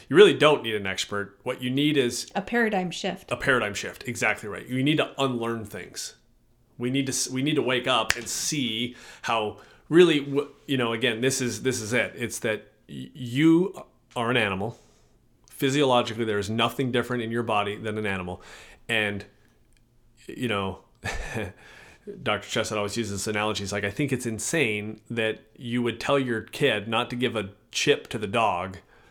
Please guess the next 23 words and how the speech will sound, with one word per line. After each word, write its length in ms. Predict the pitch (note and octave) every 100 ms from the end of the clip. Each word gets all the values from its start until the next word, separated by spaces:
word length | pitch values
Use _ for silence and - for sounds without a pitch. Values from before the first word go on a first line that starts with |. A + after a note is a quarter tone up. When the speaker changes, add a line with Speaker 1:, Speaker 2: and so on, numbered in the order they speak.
| _ -
Speaker 1:
'cause 100 | A2+
that 240 | A2 -
makes 220 | B2 A#2+
the 60 | A2+
dog 280 | A2 A2 G2+
sick. 360 | - B2 G2 -
Those 180 | A2+ -
chips 320 | - G#2+ -
are 60 | G2+
for 160 | -
you." 320 | G2 F#2+ E2+ - _ _ - - - -
Speaker 2:
<laughs> 80 | A#3+ - - - -
Speaker 1:
Right? 320 | A2+ A2+ A2+
And 100 | C3+
we 100 | D3+
eat 240 | C#3 C3+ B2
chips. 320 | C3+ - -
But 300 | - A2+ -
the 40 |
point 280 | D3+ D3 C#3
is, 120 | C3+
is, 140 | A2+ G#2+
like, 340 | A2 G2+ -